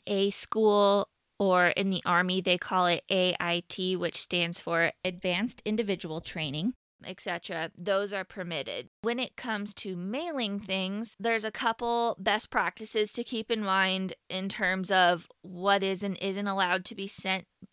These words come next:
through the mail. You should probably steer away from sending anything regarding your financial information, like your account numbers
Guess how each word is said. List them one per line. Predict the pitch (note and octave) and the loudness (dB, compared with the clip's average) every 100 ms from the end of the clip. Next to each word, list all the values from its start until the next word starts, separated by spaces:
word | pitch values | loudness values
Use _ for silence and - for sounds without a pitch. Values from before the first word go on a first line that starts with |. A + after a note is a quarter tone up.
| - | 0
through | G#3 | 2
the | G#3+ | 2
mail. | G#3+ F3+ E3+ F#3 G#3+ - - - - _ _ - | 4 4 4 2 0 -8 -20 -20 -20 _ _ -6
You | G3+ G#3 | -2 -2
should | - A#3 G3+ - | 0 0 -2 -4
probably | - A#3 C4 A#3 C4 C4 | 2 4 4 4 2 2
steer | - C4 C4+ | -2 -2 2
away | C4 A#3+ A#3 | 4 6 4
from | A#3+ A3 A3+ | 0 -4 -6
sending | - - G#3+ G#3+ G#3+ G#3+ | -6 -2 0 2 2 2
anything | G#3 G#3 - G#3 G3+ | 2 2 0 -2 0
regarding | G3+ F#3+ F#3 F#3+ F3+ | -2 0 2 2 -2
your | D#3+ | -4
financial | - F2 - - A#3+ B3+ B3 A#3+ | -6 -8 -8 -4 -4 -4 -2 -2
information, | A#3 A#3+ A3 A3 A3+ A3+ G#3+ G#3 | -2 -4 -4 -2 -2 -2 -2 -2
like | F#3 - | -4 -4
your | D3+ | -6
account | - - G#3+ G#3 | -8 0 0 0
numbers | G#3 G3+ G#3 G3+ G3+ | -2 -2 0 0 -2